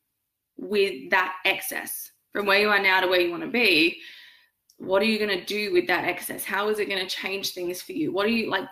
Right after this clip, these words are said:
give that money a purpose. And it might be for, um, some of my clients are really, really visual. So they cre-, have created a Pinterest board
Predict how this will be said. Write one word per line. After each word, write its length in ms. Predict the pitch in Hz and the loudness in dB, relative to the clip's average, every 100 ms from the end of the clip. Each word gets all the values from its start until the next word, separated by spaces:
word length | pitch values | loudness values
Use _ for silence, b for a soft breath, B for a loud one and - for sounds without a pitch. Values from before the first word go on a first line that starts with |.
| - | -4
give 180 | 233 | -2
that 180 | 233 240 | 0 0
money 220 | 233 233 | 0 0
a 40 | 226 | -2
purpose. 600 | - 269 311 - - - B B B - | 0 0 0 -2 -6 -10 B B B -2
And 120 | 233 | 0
it 80 | 226 | 2
might 200 | 240 254 | 0 0
be 240 | 240 214 | -2 -2
for, 380 | - - 240 208 | -6 -10 -2 2
um, 280 | 196 208 202 | 4 2 0
some 160 | - 262 | -2 2
of 40 | |
my 120 | 277 | 2
clients 320 | 240 220 208 208 | 2 0 -2 -2
are 100 | 185 | -4
really, 340 | 202 202 190 | 0 0 2
really 240 | 190 180 | 4 4
visual. 500 | 185 185 - - - b b | 4 2 2 -4 -6 b b
So 240 | - - 208 | -4 2 4
they 320 | 202 208 185 | 6 2 0
cre-, 220 | - 226 | -2 2
have 120 | 196 | 2
created 420 | - 220 202 190 180 | 0 2 2 4 2
a 40 | |
Pinterest 480 | - 233 - - - | 0 -2 -2 -6 -8
board 260 | - - | -6 -8